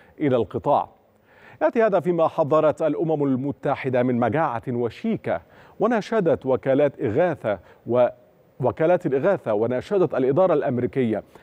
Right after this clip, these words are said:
كما ناشدت حكومة إسرائيل بتسهيل وصول الإمدادات الإغاثية إلى غزة ومنح قوافلها ممرا آمنا إلى داخل القطاع.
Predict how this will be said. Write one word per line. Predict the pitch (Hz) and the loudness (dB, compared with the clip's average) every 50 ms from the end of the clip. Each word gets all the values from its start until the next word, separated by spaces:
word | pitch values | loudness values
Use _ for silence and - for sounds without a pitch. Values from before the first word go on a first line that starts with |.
| - _ - | -20 _ -2
كما | - 156 156 156 151 | 0 2 2 4 2
ناشدت | 151 151 156 156 - - 214 208 160 151 123 - | 2 2 0 0 0 0 0 2 2 2 0 0
حكومة | - 147 - - 202 190 160 147 131 - - | -4 -8 -6 -4 -2 0 2 0 0 0 -4
إسرائيل | 135 - - 143 147 - 180 190 196 175 151 - - - - - | -8 -4 -2 -2 -2 0 0 -2 0 0 -2 -4 -6 -20 -12 -4
بتسهيل | 131 135 - 170 156 - - - 196 175 170 | -2 0 2 2 0 0 0 -4 -2 2 2
وصول | 160 147 147 143 - - 220 214 175 | 2 2 2 -2 0 0 0 2 2
الإمدادات | 151 143 - 156 143 131 143 139 147 170 - - | 2 2 0 0 0 2 2 2 2 2 0 0
الإغاثية | 143 - 139 117 139 131 - 175 165 160 156 | -2 -2 0 0 0 -2 0 0 2 2 2
إلى | - - 139 135 135 | 2 2 0 -2 0
غزة | 107 120 147 113 101 107 104 85 - - - - - - | 0 0 -2 -2 0 -4 -4 -6 -6 -16 -20 -20 -14 -6
ومنح | - 180 185 170 160 - - | -2 0 0 0 0 -2 -6
قوافلها | 127 - - 139 135 135 131 123 - 180 170 143 139 139 147 135 - - - | -8 -2 0 2 4 4 2 0 -2 -4 -2 0 2 2 2 0 0 -6 -8
ممرا | - 117 131 165 190 202 170 165 156 147 147 143 _ _ _ - - | -4 -2 2 2 2 2 0 -2 -2 -2 -4 -8 _ _ _ -6 -2
آمنا | 175 196 208 202 190 180 170 170 165 170 170 - - _ - | 0 2 2 2 2 2 2 2 0 -2 -4 -6 -12 _ -2
إلى | 143 139 135 139 135 | 0 2 4 4 4
داخل | 131 156 185 175 - - 147 123 | 4 4 2 2 2 -2 -4 -4
القطاع. | 123 107 - - 110 - 107 95 87 - | -4 -4 -4 -6 -6 -4 -2 -2 -2 -4